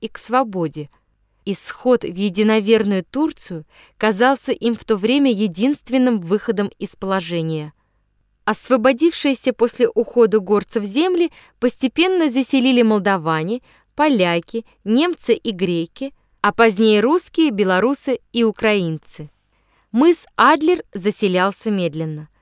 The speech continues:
В тысяча восемьсот девяносто первом году в Адлере насчитывалось сто двадцать пять постоянных жителей – славян и молдаван. Другие же проживали временно или были иностранными подданными.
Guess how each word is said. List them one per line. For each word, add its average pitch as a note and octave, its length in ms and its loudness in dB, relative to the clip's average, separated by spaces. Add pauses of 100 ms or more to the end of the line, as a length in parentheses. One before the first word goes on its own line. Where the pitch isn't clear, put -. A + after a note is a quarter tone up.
(360)
В - 140 -20
тысяча A#3 400 0
восемьсот G#3 520 -2
девяносто G#3 480 -2
первом G3 420 0
году G3 320 0 (320)
в F3 120 -6
Адлере D4+ 420 2
насчитывалось B3 800 0
сто - 260 -4
двадцать F3+ 460 -6
пять A#3+ 320 -2
постоянных F#3 760 -4
жителей – E3 560 -8 (240)
славян G#3 500 0 (120)
и G#3+ 60 -2
молдаван. G3 640 0 (560)
Другие G#3 540 2
же D#4+ 160 0
проживали A#3 640 2
временно C4+ 560 0 (260)
или D#4 180 4
были B3 300 2
иностранными G3 680 0
подданными. D#3 680 -6